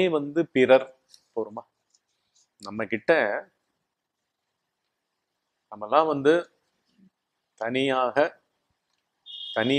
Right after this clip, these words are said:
மனிதர் போல விவகரிக்கின்ற, வாழ்கின்ற, ஆன்மீகம் பழகுகின்றவர்களாக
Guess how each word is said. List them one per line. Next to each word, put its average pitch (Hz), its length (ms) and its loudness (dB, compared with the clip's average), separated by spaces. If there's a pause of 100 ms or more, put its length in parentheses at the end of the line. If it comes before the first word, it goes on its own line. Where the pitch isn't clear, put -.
(140)
மனிதர் 131 360 2
போல 120 400 0 (1000)
விவகரிக்கின்ற, 127 920 2 (880)
வாழ்கின்ற, 113 600 -2 (1500)
ஆன்மீகம் 120 500 -2
பழகுகின்றவர்களாக 110 1120 -4